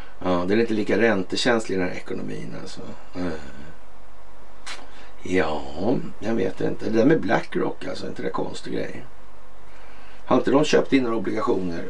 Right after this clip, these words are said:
Har inte de varit rådgivande till Riksbanken ett tag? Eller kommer jag ihåg fel? Nej, det gör jag inte. Just ja. Mm. Den där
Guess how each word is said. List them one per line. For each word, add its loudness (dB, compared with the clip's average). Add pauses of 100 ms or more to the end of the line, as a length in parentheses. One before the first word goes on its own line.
(160)
Har 6
inte 4
de 6
varit 4
rådgivande 2
till -4
Riksbanken 0
ett 0
tag? 0 (1120)
Eller 2
kommer 0
jag 0
ihåg 0
fel? 2 (1300)
Nej, 4
det 0
gör -2
jag -6
inte. -6 (1400)
Just -2
ja. -2 (240)
Mm. 0 (1900)
Den 6
där 6